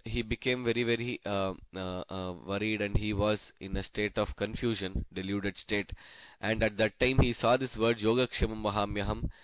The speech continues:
He took a small knife, it was in the manuscript, uh, form, and he struck the word,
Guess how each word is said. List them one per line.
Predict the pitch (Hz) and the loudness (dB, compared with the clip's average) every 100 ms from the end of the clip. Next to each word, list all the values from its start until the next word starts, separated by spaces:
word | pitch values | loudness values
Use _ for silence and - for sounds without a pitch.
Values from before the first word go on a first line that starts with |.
| - _ | -20 _
He | - 147 | 2 2
took | - 170 151 | 2 2 4
a | 147 | 2
small | - 123 127 135 120 - - | 0 4 6 6 2 -6 -8
knife, | 107 113 113 - 104 | -2 0 0 -6 -6
it | 113 | 0
was | 110 | 0
in | 107 | 0
the | 107 | 0
manuscript, | 104 113 117 - 117 - | 0 0 -2 -2 -4 -2
uh, | 101 | -6
form, | - 101 101 120 - - - - - | -2 -2 2 2 0 -10 -20 -20 -6
and | 110 113 113 | -4 -2 0
he | 123 127 - - | 2 2 -4 -14
struck | - - 127 135 143 _ | -14 -2 4 4 2 _
the | 113 113 | 0 4
word, | 110 120 | 6 4